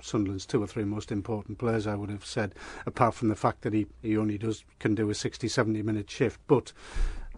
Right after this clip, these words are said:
there've been a lot of players over the years who, who do that. If he gives a good sixty-seven minutes, then you replace him, fair enough.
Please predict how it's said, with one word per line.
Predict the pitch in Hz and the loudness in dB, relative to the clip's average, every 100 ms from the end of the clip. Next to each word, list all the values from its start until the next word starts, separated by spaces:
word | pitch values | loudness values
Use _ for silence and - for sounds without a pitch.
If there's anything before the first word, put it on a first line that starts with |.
| - - | -6 0
there've | 120 | 6
been | 127 | 8
a | 113 | 10
lot | 131 | 8
of | 123 | 8
players | 131 117 117 | 8 10 8
over | 110 | 8
the | 113 | 8
years | 113 113 110 | 8 8 6
who, | 117 107 | 4 4
who | 113 120 | 4 4
do | 117 110 | 6 8
that. | 117 101 | 8 6
If | 104 | 0
he | 113 | 4
gives | 123 107 | 4 2
a | |
good | 107 107 | -2 -2
sixty-seven | - 120 - 110 117 110 | -4 -4 -2 2 4 6
minutes, | 113 107 - | 4 2 2
then | 113 | 2
you | 107 | 2
replace | 104 117 113 - | 2 2 2 2
him, | 107 | -2
fair | - 120 110 | 2 2 4
enough. | 107 120 - | 2 2 0